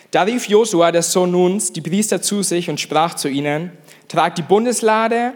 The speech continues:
und lasst sieben Priester sieben Hörner des Halljahres vor der Lade des Herrn hertragen.“ Ich nenn's, ich nenn's ab sofort nur Trompeten, das ist ein bisschen einfacher zum Vorstellen. Zum Volk aber sprach er: „Macht euch auf und zieht um die Stadt,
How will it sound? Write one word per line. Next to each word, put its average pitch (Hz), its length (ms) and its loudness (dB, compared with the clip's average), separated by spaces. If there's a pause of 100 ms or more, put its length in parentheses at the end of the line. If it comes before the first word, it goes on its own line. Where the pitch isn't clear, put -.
(160)
und 151 160 -6
lasst 151 240 0
sieben 214 260 0
Priester 180 720 0 (120)
sieben 208 480 -2
Hörner 165 380 4
des 156 300 -2
Halljahres 156 800 0 (260)
vor 165 140 2
der 160 120 4
Lade 156 360 4
des 139 240 -2
Herrn 139 180 2
hertragen.“ 120 580 0 (260)
Ich - 100 -4
nenn's, 151 240 0 (100)
ich 147 140 -2
nenn's 151 180 0
ab 143 80 0
sofort 139 280 0
nur 135 120 0
Trompeten, 127 720 -4
das 120 160 -8
ist - 100 -12
ein - 20 -20
bisschen - 220 -8
einfacher 117 460 -6 (760)
zum 139 160 -4
Vorstellen. 151 460 2
Zum 175 140 2
Volk 220 320 2
aber 175 140 4
sprach 160 380 2
er: 190 340 2
„Macht 180 260 -2
euch - 200 -2
auf 190 400 2
und 175 180 -6
zieht 202 220 0
um 190 100 0
die 165 80 -4
Stadt, 180 460 -2